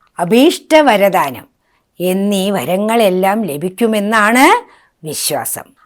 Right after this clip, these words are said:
അന്നു രാത്രി ഉറക്കമൊഴിഞ്ഞ് സ്ത്രീകൾ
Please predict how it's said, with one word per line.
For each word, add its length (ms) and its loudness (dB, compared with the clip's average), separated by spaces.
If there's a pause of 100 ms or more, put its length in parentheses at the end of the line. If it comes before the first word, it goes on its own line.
(160)
അന്നു 200 -2 (120)
രാത്രി 420 4 (560)
ഉറക്കമൊഴിഞ്ഞ് 1080 4 (520)
സ്ത്രീകൾ 800 2